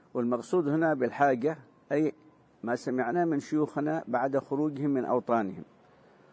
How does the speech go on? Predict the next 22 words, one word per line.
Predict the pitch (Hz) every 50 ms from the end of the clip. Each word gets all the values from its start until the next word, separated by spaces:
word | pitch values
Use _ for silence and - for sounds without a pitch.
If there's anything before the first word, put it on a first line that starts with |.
| - - _ -
وما | - 110 120 127 131 131
سمعنا | - - - 139 131 131 110 123 156 165 160 156
منهم | 156 156 156 156 160 165 156 151 135 - -
عن | 123 143 139
تغير | - 143 123 123 139 147 135 131 -
أخلاق | 123 - - 143 135 131 120
الناس، | 131 120 120 117 107 101 - - - - - - - - - - - - - - - - -
وما | 110 110 120 127 131
سمعنا | - - 135 135 127 110 131 151 151 147
منهم | 151 160 160 160 165 165 165 165 160 - - - - - -
عن | 120 139 147 151 147 - - -
خطر | - - - 135 - 139 139 135
الإعلام | 113 80 95 95 110 117 131 147 160 165 160 160 - - - -
ال-، | 120 123 - - -
الماجن، | 131 127 131 135 127 110 92 95 92 69 - _ _ _ _ _ _ - _ _ -
وما | - 98 107 117 127
سمعنا | 127 - 143 135 135 127 120 135 156 151 151 147
منهم | 147 156 160 156 151 156 165 165 165 - - _ - - _ _ - -
عن | - 117 139 151 147 139 - - - - 117 - _ - -
أو-، | 110 - -
أوقات | - 120 120 107 - 156 160 151 -
الشباب | - - - - 117 123 135 143 156 160 147 143